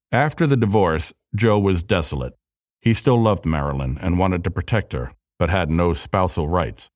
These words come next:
He dated a succession of women who looked a lot like Marilyn, but continued to hope that he would be able to reconcile with his true love.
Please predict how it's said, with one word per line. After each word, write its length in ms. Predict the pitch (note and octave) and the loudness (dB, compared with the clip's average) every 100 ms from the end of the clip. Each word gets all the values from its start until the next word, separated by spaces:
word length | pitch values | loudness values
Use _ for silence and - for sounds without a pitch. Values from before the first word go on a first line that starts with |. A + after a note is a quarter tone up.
| _ _ _ _ _ _ _ _ | _ _ _ _ _ _ _ _
He 100 | G#2 | 0
dated 360 | F#2 A#2 B2+ A#2 | 4 4 4 4
a 80 | A2 | 2
succession 640 | - A#2 - D3+ - B2 | 0 -4 -2 -2 0 2
of 120 | A2 | 2
women 300 | A2+ B2 E2+ | 2 2 2
who 180 | E2 G2 | 2 2
looked 380 | G#2 A2+ A2+ - | 2 2 -2 -6
a 80 | A#2+ | -2
lot 300 | B2 D#3+ - | 0 -2 0
like 240 | C#3+ C3 | -2 0
Marilyn, 500 | C3 C3 D#2 C#2 A#1+ - _ _ | 0 0 0 -4 -10 -16 _ _
but 160 | - F2+ | -2 0
continued 520 | A2+ G#2+ C#3+ C#3+ A2+ | 2 2 4 2 2
to 80 | G2+ | 2
hope 320 | F#2 B2+ E2 | 2 2 0
that 120 | F#2 | -2
he 120 | F2 F#2+ | 2 2
would 160 | F#2 | 2
be 180 | F#2 F#2 | 2 2
able 220 | G2+ F#2+ | 2 0
to 120 | - | -2
reconcile 720 | F2+ A2 A2 D2 - D2 D2 | 0 0 0 -4 -2 0 0
with 160 | D#2 D2+ | 0 -2
his 260 | D#2+ D2+ - | -2 -2 -6
true 320 | - A2 D#2 | -4 -2 2
love. 320 | E2+ A#1+ B1 | 0 -2 -8